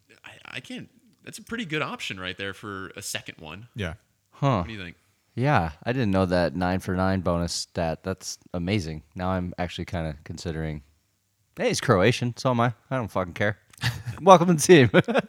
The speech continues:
Speaker 1: He wouldn't be my first guy in there, but if you,
Speaker 3: No,
Speaker 1: if you
Speaker 3: yeah.
Speaker 1: already have, you know, V V D and you just want another one just to double down on their awesome fixture list and
Speaker 3: Mm-hmm.
Speaker 1: their defensive acumen, then,
Speaker 3: Yeah.
Speaker 1: then put him in there. But he's probably gonna lose his job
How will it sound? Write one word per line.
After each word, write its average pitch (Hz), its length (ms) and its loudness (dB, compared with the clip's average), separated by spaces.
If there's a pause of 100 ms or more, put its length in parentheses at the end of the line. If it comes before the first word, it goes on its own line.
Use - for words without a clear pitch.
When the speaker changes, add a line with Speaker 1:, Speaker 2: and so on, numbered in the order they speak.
(140)
Speaker 1:
He 147 100 -4
wouldn't 196 160 -4
be 180 60 0
my 143 120 -4
first 147 320 -8
guy 175 180 -6
in 175 140 -10
there, 175 180 -8
but 110 340 -6
if 107 160 -14
you, 120 120 -14
Speaker 3:
No, 98 360 2 (140)
Speaker 1:
if - 160 -16
you 123 120 -8
Speaker 3:
yeah. - 180 -4
Speaker 1:
already 127 260 -4
have, 120 480 -8 (260)
you 113 140 -14
know, 95 240 -10 (220)
V 110 160 -12
V 113 160 -8
D 127 400 -4 (200)
and 104 280 -16
you 104 160 -18
just 101 160 -16
want 104 160 -14
another 101 260 -12
one 131 320 -14
just - 200 -20
to 117 40 -14
double 101 260 -12
down 107 360 -8
on 101 240 -12
their 95 180 -8 (100)
awesome 95 540 -12
fixture - 340 -16
list 120 260 -14
and 113 100 -2
Speaker 3:
Mm-hmm. 110 100 2
Speaker 1:
their 113 120 0
defensive 98 680 -16 (720)
acumen, 131 560 -8 (440)
then, 104 220 -14
Speaker 3:
Yeah. 120 140 2
Speaker 1:
then 92 140 -4
put 127 120 -10
him 113 80 -10
in 113 80 -10
there. 123 160 -8
But 110 240 -8
he's 120 240 -6
probably 110 300 -10
gonna 90 120 -12
lose 90 140 -12
his 92 140 -18
job 90 380 -10